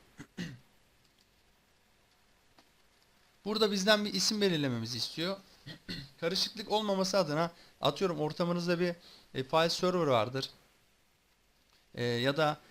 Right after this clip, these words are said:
e, farklı bir sunucu vardır, web server vardır. Bunları karıştırmamak amaçlı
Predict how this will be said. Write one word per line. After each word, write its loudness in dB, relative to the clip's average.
e, -14
farklı 0
bir -4
sunucu -2
vardır, 4
web 0
server 0
vardır. 2
Bunları 0
karıştırmamak 0
amaçlı 0